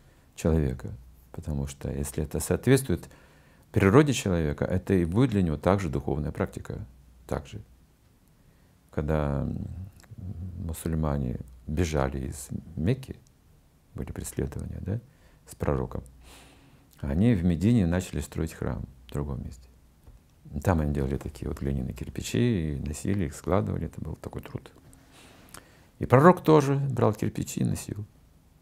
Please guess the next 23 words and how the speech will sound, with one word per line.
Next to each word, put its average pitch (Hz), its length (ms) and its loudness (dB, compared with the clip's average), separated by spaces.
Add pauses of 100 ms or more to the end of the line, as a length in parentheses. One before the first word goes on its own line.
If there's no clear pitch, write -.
(400)
Сказали: 78 300 -4
"Ты-то - 380 0
зачем? 76 480 -4
То - 140 -14
есть - 240 -18
ты - 140 -10
можешь 82 240 -6
просто - 320 -6
молиться, 95 420 -2
мы 73 80 -6
же 80 100 -8
сами 98 300 -2
все - 160 -10
сделаем, - 400 -2
ты - 220 -12
же - 80 -12
вот - 200 -8
с - 380 -20
Богом 90 300 0
общаешься". 92 520 -8 (1300)
Он 90 140 2
говорит: 87 440 2
"Э, 73 320 -6